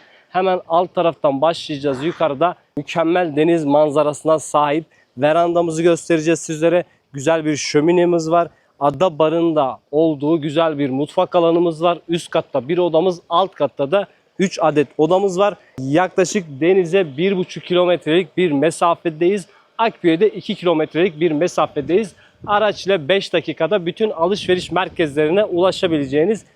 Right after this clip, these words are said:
bir lokasyondayız. Evimizin bütün izinleri alınmış, oturma ruhsatı, iskanı alınmış, hazır kullanıma sahip.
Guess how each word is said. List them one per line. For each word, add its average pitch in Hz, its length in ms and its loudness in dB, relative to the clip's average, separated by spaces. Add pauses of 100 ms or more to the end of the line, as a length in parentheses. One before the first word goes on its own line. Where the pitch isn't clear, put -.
(160)
bir 175 180 2
lokasyondayız. 180 920 2 (300)
Evimizin 190 580 2
bütün 202 400 -2
izinleri 185 420 2
alınmış, 185 460 0
oturma 185 420 0
ruhsatı, 180 520 -2
iskanı 170 640 -2
alınmış, 185 460 0 (280)
hazır 160 420 -2
kullanıma 165 640 2
sahip. 165 520 -2